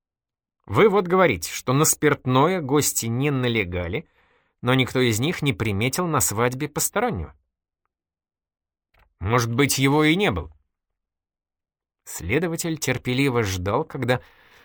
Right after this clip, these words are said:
Тамада продолжит свою мысль. И тот проговорил. "Ведь в туалет мог пройти кто угодно и не из этого зала".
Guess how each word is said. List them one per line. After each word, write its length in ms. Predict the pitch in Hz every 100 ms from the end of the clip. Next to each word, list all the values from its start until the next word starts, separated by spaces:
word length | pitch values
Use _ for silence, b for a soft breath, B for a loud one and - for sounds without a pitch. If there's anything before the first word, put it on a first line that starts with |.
| b
Тамада 440 | - 151 135 117 170
продолжит 640 | 202 233 226 185 156 202
свою 380 | - 208 208 160
мысль. 280 | 95 - - _ _ _ _ _ -
И 160 | 214
тот 420 | 262 - 196 202 -
проговорил. 540 | 185 165 170 120 78 _ _ _ _ _ _ -
"Ведь 240 | 95 143 -
в 140 | -
туалет 500 | 131 131 117 196 -
мог 220 | 120 143
пройти 300 | 131 120 175
кто 240 | 135 147 131
угодно 340 | 107 147 165
и 320 | 135 113 101
не 180 | 101 110
из 140 | 85
этого 280 | 127 190 233
зала". 300 | 202 139 82